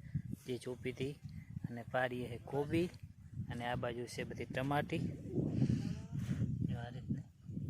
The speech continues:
તો આ પાટિયામાં ટમાટી, રીંગણી ને મરચાં પાછળથી રોપ કરે છે ઉનાળા માટે સ્પેશિયલ. અને પાછળ ક્યારામાં, અ, ગવાર ને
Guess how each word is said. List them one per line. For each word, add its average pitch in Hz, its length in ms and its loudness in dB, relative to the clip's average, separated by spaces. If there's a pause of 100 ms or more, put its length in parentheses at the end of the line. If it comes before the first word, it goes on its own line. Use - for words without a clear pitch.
(1300)
તો 135 80 -4
આ 123 60 6
પાટિયામાં 131 580 4
ટમાટી, 143 480 4
રીંગણી 135 360 4
ને 123 320 4
મરચાં 123 460 4 (1200)
પાછળથી 131 680 2
રોપ 127 280 0
કરે 135 200 6
છે 127 60 6
ઉનાળા 143 480 8
માટે 113 280 0
સ્પેશિયલ. 120 480 2 (580)
અને 123 200 0
પાછળ 131 440 4
ક્યારામાં, 123 720 6 (960)
અ, 120 200 2
ગવાર 151 400 12 (340)
ને 120 600 6